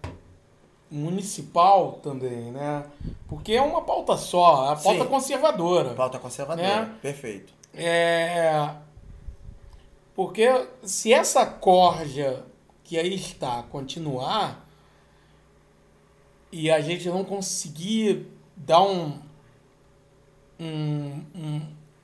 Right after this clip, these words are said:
Speaker 1: uma
Speaker 2: Interromper.
Speaker 1: pausa, interromper, cara, v-, a gente vai realmente sofrer por muito tempo um, um, um mal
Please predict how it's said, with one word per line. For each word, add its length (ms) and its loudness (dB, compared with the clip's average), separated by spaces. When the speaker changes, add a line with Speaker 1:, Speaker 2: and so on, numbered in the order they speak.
Speaker 1:
uma 40 -18
Speaker 2:
Interromper. 500 -2
Speaker 1:
pausa, 500 12
interromper, 1080 2
cara, 240 4
v-, 320 -4
a 140 4
gente 340 -4
vai 400 4
realmente 880 -4
sofrer 1200 -8
por 140 -8
muito 480 -4
tempo 960 -4
um, 320 -12
um, 400 -8
um 280 -4
mal 680 6